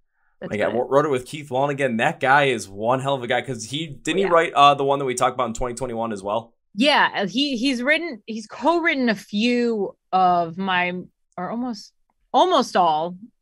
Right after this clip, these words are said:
Speaker 1: of my most
Speaker 2: <laughs>
Speaker 1: recent, uh, singles with me. There's been a few in between that I didn't co-write with him per se, but, uh, mo-, most of them, uh, have been with him, which is pretty cool because he's,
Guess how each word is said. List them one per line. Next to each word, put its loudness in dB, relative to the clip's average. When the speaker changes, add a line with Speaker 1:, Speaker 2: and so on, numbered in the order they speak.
Speaker 1:
of 2
my 4
most -2
Speaker 2:
<laughs> -18
Speaker 1:
recent, -2
uh, 2
singles -4
with -8
me. -8
There's -4
been 0
a -2
few -2
in -2
between -4
that -2
I -4
didn't -2
co-write -2
with -10
him 2
per -2
se, -2
but, -2
uh, 6
mo-, 4
most 2
of -6
them, 4
uh, 2
have -2
been -2
with -6
him, -4
which -10
is -10
pretty -2
cool -4
because -8
he's, -10